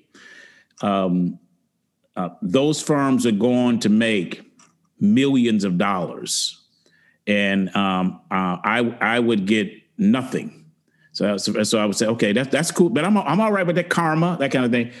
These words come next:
And the other thing this client, uh, said to me, this, which has made me think about it and start to begin to shift, is the client said, "Hey, D C, since we are doing this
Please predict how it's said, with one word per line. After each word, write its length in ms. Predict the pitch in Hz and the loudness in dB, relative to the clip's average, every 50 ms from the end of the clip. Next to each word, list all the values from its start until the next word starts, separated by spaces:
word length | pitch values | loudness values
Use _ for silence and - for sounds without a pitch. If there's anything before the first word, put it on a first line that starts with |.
| - - - - - | -20 -20 -18 -4 0
And 100 | 110 117 | 2 2
the 100 | 123 151 | 2 2
other 180 | 180 190 170 | 2 2 2
thing 160 | 147 139 127 120 | 2 2 2 2
this 120 | 113 - | 0 0
client, 480 | - - 123 120 113 110 107 104 104 - - - _ - | 0 0 2 2 2 2 2 0 0 -2 -6 -8 _ -2
uh, 140 | 104 101 | 0 0
said 280 | 98 - - 117 107 87 | 0 2 0 0 0 2
to 60 | 107 | 2
me, 160 | 101 107 101 | 2 2 2
this, 120 | 95 107 104 | 2 0 0
which 180 | 98 113 107 | 0 0 0
has 100 | 107 101 | 0 2
made 180 | 95 120 117 101 | 2 2 2 2
me 100 | 104 101 | 2 0
think 260 | - - 147 156 - | 0 0 0 0 0
about 340 | 113 98 95 104 98 98 95 | 0 0 0 0 0 0 0
it 200 | 95 92 - - - - - _ - - | 0 -2 -4 -8 -16 -20 -20 _ -4 -2
and 160 | 98 92 - | 0 0 0
start 280 | - - 120 107 104 | 0 0 0 0 0
to 60 | 90 95 | 0 0
begin 300 | 98 101 98 107 98 92 | 0 2 2 2 0 0
to 60 | 87 | -2
shift, 460 | - - - 151 135 107 - - - - - - - - - - | -2 0 0 0 0 -2 -4 -8 -16 -20 -20 -20 -20 -20 -10 -4
is 180 | 117 110 104 101 | -2 0 0 0
the 80 | - | -2
client 360 | - - 127 120 117 113 107 - | -2 -2 0 0 0 0 0 0
said, 100 | 117 107 | 0 0
"Hey, 140 | 123 120 107 | 0 2 2
D 140 | 104 110 104 | 2 0 0
C, 500 | - - 107 101 98 92 - - _ _ _ _ _ _ _ _ _ _ _ _ _ _ _ _ _ _ _ - | 0 0 0 0 0 -2 -4 -8 _ _ _ _ _ _ _ _ _ _ _ _ _ _ _ _ _ _ _ -4
since 380 | - - - 175 170 160 - | -2 0 0 2 0 0 2
we 180 | 135 139 131 131 | 2 2 2 2
are 220 | 143 175 202 196 | 0 0 -2 0
doing 380 | 143 123 131 120 117 107 104 101 | 0 0 2 2 2 2 2 0
this 440 | 101 95 - - - - - - | 0 -2 -4 -4 -6 -6 -8 -12